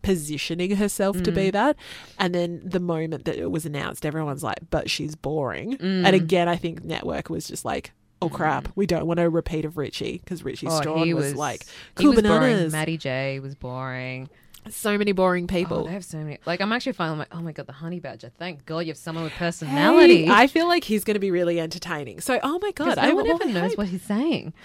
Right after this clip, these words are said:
Speaker 1: Yeah.
Speaker 2: <laughs>
Speaker 1: Oh my God. Imagine going on a date with him. I'm now just getting out my phone because I wanna see if Ali has left.
Speaker 2: <laughs>
Speaker 1: So I actually do support it if she has. And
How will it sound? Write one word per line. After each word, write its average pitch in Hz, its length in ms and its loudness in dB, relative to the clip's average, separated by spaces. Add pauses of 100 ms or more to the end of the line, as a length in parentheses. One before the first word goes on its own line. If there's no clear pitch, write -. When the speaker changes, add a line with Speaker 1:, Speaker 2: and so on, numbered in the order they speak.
(260)
Speaker 1:
Yeah. 302 480 8
Speaker 2:
<laughs> 254 80 6
Speaker 1:
Oh 302 60 0
my 220 140 4
God. 185 200 2
Imagine 185 320 -2
going 349 240 4
on 330 80 2
a 247 80 4
date 165 300 0
with 170 100 -2
him. - 240 -6
I'm 208 160 0
now 262 580 0
just 202 320 -8
getting 175 240 -6
out 151 80 -6
my 165 80 -4
phone 180 220 -8
because 170 200 -10
I 170 60 -6
wanna 165 160 -6
see 180 160 -6
if 175 160 -6
Ali 160 220 -6
has 165 340 -8
left. 120 420 -10 (300)
Speaker 2:
<laughs> 233 280 -10
Speaker 1:
So 208 180 0
I 185 160 0
actually 185 400 -4
do 160 180 -6
support 165 380 -8
it 165 80 -8
if 160 100 -10
she - 140 -10
has. - 500 -8 (400)
And 214 160 -2